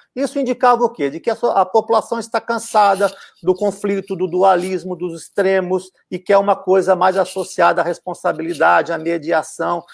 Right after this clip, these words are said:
à tolerância. Perfeito? Perfeito. Esse é o resultado da eleição municipal, que não tem seis meses. Aí você vai pra sondagem da eleição presidencial, esse V fica pra cima. Fica o Bolsonaro numa ponta, o Lula na outra,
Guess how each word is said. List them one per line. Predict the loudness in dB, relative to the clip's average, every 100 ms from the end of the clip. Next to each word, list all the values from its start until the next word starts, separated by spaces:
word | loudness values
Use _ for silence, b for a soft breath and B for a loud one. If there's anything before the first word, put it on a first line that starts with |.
| B
à | -2 0
tolerância. | 4 6 6 4 0 -10 -20 _ _ -6
Perfeito? | -4 2 2 2 -6 -6
Perfeito. | -4 -4 -4 -4
Esse | -4 -4
é | -4
o |
resultado | -2 -2 -2
da |
eleição | -4 -6
municipal, | -8 -6 0 0
que | 0
não | -12 -14 -16
tem | -12
seis | -4 -4 -4
meses. | -6 -8 _ b b b
Aí | 4
você | 4 4 2
vai | 4 4 4
pra | 4 0
sondagem | 0 -2 2 2 2 -2 -12 _ _ _ _ _ _ _
da | -2 2
eleição | 2 2 -2 -6
presidencial, | -4 -6 -8 0 2 2 B B
esse | 2 2 0
V | 4 6 6 2 _
fica | -4 -2
pra | 0 0
cima. | -2 -4 -6 -8 -12 _ _ _ _ _ _
Fica | -10 -4 -2
o | -2 -2
Bolsonaro | -2 0 2 2 2
numa | 0 -2
ponta, | 2 2 2 -2
o |
Lula | -2 0 0
na | 2
outra, | 4 4 2